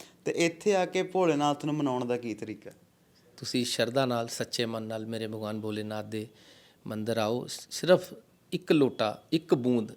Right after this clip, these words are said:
Speaker 2: ਜਲ ਦੀ ਚੜਾਓਗੇ, ਮੇਰੇ ਭਗਵਾਨ ਸ਼ੰਕਰ ਉਹਦੇ ਨਾਲ ਪ੍ਰਸੰਨ ਹੋ ਜਾਂਦੇ ਆ। ਉਹ ਆਦਿ ਅਨਾਦਿ ਮਹਾਦੇਵ ਹੈ, ਭੋਲੇਨਾਥ ਹੈ, ਉਹਨਾਂ ਤੋਂ ਬਹੁਤ ਜਲਦੀ ਪ੍ਰਸੰਨ ਹੁੰਦੇ ਆ। ਚਾਹੇ ਤੁਸੀਂ ਜਲ ਚੜਾਓ, ਉਹਨਾਂ ਨੂੰ ਕਿਸੇ ਚੀਜ਼ ਨਾਲ ਕੁਛ ਨਹੀਂ ਹੈ ਜੀ,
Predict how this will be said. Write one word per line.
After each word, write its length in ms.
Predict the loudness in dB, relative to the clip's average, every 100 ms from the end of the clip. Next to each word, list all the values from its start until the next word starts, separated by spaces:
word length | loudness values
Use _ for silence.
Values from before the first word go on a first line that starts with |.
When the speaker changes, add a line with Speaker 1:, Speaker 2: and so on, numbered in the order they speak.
| 0
Speaker 2:
ਜਲ 240 | 4 4
ਦੀ 120 | 2
ਚੜਾਓਗੇ, 460 | 2 2 2 0 -2
ਮੇਰੇ 220 | 0 0
ਭਗਵਾਨ 360 | 0 0 -2 -2
ਸ਼ੰਕਰ 320 | -4 -4 -4
ਉਹਦੇ 200 | -2 -2
ਨਾਲ 120 | -2
ਪ੍ਰਸੰਨ 400 | -2 -2 0 0
ਹੋ 80 | -2
ਜਾਂਦੇ 360 | -2 -2 -4
ਆ। 60 | -4
ਉਹ 180 | -4 0
ਆਦਿ 340 | 2 4 4
ਅਨਾਦਿ 340 | 4 2 0 -2
ਮਹਾਦੇਵ 560 | 0 0 0 0 -2
ਹੈ, 60 | -4
ਭੋਲੇਨਾਥ 560 | -2 2 4 2 0
ਹੈ, 140 | -4 -6 -14 -20 -20 -20 -8
ਉਹਨਾਂ 340 | -2 2 4 2
ਤੋਂ 180 | -2 -8 -10
ਬਹੁਤ 400 | 0 4 6 6
ਜਲਦੀ 240 | 4 2
ਪ੍ਰਸੰਨ 360 | 0 -2 -2 -2
ਹੁੰਦੇ 340 | -4 -8 -8
ਆ। 40 | -10 -2
ਚਾਹੇ 280 | 2 4 2
ਤੁਸੀਂ 320 | 0 -4 2
ਜਲ 180 | 6 6
ਚੜਾਓ, 440 | 6 4 4 0
ਉਹਨਾਂ 200 | -4 -2
ਨੂੰ 100 | -2
ਕਿਸੇ 260 | -2 4 4
ਚੀਜ਼ 300 | 4 0 0
ਨਾਲ 160 | -6
ਕੁਛ 240 | -6 -8 -6
ਨਹੀਂ 120 | -4
ਹੈ 80 | -4
ਜੀ, 160 | -8